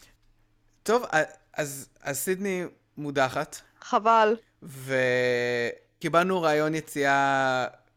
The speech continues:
Speaker 1: קלאסי שלה, <laughs> שהיא אומרת, "אני לא צריכה אתכם, אני שמחה שאני לא בג'ורי, כי שאני לא צריכה להסתכל עליכם."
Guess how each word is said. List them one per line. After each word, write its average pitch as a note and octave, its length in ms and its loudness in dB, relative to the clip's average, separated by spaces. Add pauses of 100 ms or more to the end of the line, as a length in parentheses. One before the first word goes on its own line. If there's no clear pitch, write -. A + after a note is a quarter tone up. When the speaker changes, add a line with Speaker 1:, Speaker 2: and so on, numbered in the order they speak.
Speaker 1:
קלאסי C3 400 -2
שלה, B2 340 -2 (340)
<laughs> D4 360 -10
שהיא C3+ 200 -2
אומרת, C#3 360 0 (100)
"אני C3+ 120 -4
לא C#3+ 80 2
צריכה C#3 320 0
אתכם, C#3 360 -2 (140)
אני C3 140 -6
שמחה C3+ 460 0
שאני C#3 200 -2
לא C#3 120 0
בג'ורי, C3+ 420 -2
כי C3+ 120 -4
שאני B2 160 -6
לא C3 60 0
צריכה C3 200 -8
להסתכל C3 360 -6
עליכם." C#3 520 0